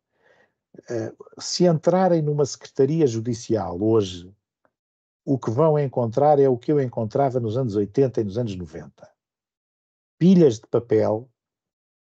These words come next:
amontoadas em armários de metal. Você tem os funcionários todos rodeados de papel por todo lado, preocupados com a fotocópia, com a notificação disto, com a notificação daquilo, com o correio registado. Quer dizer, tudo isso é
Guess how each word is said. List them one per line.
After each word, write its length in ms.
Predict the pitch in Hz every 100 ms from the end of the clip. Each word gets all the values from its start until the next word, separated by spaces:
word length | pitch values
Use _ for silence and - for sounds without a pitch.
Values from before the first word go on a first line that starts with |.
| _
amontoadas 1000 | - 131 151 123 117 123 147 135 139 127 117
em 200 | 139 131
armários 560 | 117 120 147 135 113
de 60 | 101
metal. 640 | 107 98 98 87 92 101 110 _ _ _ _ _ _ _
Você 100 | -
tem 180 | 135 160
os 80 | 139
funcionários 680 | 160 139 143 147 143 131 -
todos 420 | - 185 170 123
rodeados 500 | 110 127 139 135 -
de 60 |
papel 300 | - 120 127
por 120 | 120 _
todo 280 | 120 98
lado, 360 | 104 113 127 127 _ _ _ _ _
preocupados 720 | 143 156 151 - 143 107 92
com 180 | - 151
a 60 | 123
fotocópia, 760 | - 127 117 - 147 147 190
com 140 | -
a 40 | 120
notificação 760 | 120 123 - 110 110 - 107
disto, 340 | 104 135 120 _
com 80 | 104
a 40 |
notificação 580 | 98 - 104 101 - 101
daquilo, 500 | 98 90 120 127 120 _ _ -
com 120 | 127
o 40 |
correio 400 | - - - 131
registado. 640 | 98 95 104 - 120 127 110 _ _ _
Quer 140 | -
dizer, 120 | 110 107
tudo 300 | - 139 156
isso 240 | 151 -
é 160 | 127